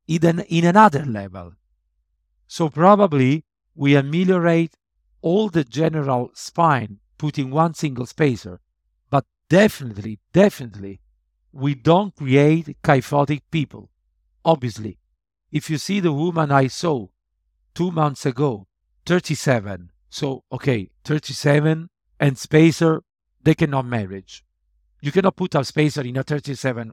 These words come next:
girl, okay? It's a, it's absurd. This woman had three spacer.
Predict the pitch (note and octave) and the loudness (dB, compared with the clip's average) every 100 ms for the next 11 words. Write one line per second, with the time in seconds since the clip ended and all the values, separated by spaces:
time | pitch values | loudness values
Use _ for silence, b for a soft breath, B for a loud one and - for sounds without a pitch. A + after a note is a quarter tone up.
0 | _ _ - A#2+ F#2+ - - G#2+ C3+ B2+ | _ _ -8 -8 -8 -14 -18 -8 -6 -4
1 | E3 F3+ - _ _ _ _ E3+ - E3 | -4 -4 -6 _ _ _ _ -4 4 4
2 | C#3+ - B2+ F#2 _ _ _ _ D3 A#2+ | 4 0 -16 -18 _ _ _ _ -2 0
3 | D3+ G3+ C3+ A#2 - _ _ _ _ A#2+ | 2 2 0 -4 -8 _ _ _ _ 2
4 | E3 F3 - - _ _ D3+ E3+ G3+ A3+ | 4 4 0 -20 _ _ -2 2 2 0
5 | - _ _ - - D3+ B2+ - F2+ D#2 | -8 _ _ -14 0 0 0 -6 -16 -18